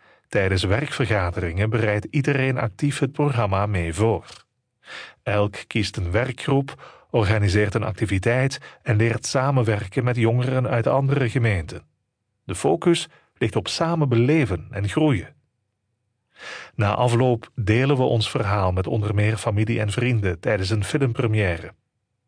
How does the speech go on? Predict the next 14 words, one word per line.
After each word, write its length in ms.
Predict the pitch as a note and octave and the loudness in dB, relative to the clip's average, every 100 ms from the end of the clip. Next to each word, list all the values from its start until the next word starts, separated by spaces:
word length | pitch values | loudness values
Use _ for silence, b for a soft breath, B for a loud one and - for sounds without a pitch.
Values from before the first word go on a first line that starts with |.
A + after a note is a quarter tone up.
| _ | _
Trouwens, 640 | - G2+ F2 E2+ C3 - - B B B _ | -4 -2 -2 -2 -2 -2 -8 B B B _
dit 200 | - G#2 | -6 -6
is 160 | G2 | -8
geen 340 | - A#2+ E3+ G3+ | -2 -2 -2 -4
initiatief 600 | G3+ F#3+ F#3 E3 F3 D#3+ | -6 -4 -2 -2 -2 -4
voor 140 | - | 0
de 100 | D#3+ | 0
Happy 280 | A#2+ A2+ B2+ | 0 0 -2
Few. 300 | - C3 F2 - _ _ _ b b b b | -2 -2 -2 -6 _ _ _ b b b b
We 80 | G2+ | -2
houden 300 | G#2 F#2 F#2 | 0 0 0
bewust 460 | F2+ F#2+ D#3 - - _ | 0 2 0 -2 -14 _
alles 300 | - A2+ G2+ | -2 0 0
betaalbaar. 920 | G2 F#2+ C3+ C#3 A#2 G#2 - - - | -2 -2 -2 0 0 0 -4 -12 -18